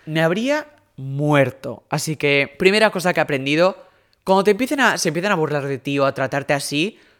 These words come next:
todos somos humanos y nadie es superior a nadie, así que no te deje-, no dejes que te traten así. O sea, yo vi,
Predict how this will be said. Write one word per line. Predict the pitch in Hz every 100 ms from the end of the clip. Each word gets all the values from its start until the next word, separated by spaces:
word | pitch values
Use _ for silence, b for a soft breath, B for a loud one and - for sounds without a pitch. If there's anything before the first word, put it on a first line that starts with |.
| b
todos | 226 262 285
somos | 214 196 160
humanos | 131 151 180
y | 147
nadie | 147 175
es |
superior | 170 143 139 127
a | 117
nadie, | 117 131 156
así | 131 127
que | 127 120 113 -
no | 151 170
te | 175
deje-, | 170 160 -
no | 170
dejes | 233 294 -
que | 196
te | 151
traten | 127 143 165
así. | 139 143
O | 131
sea, | 165
yo | 202
vi, | 233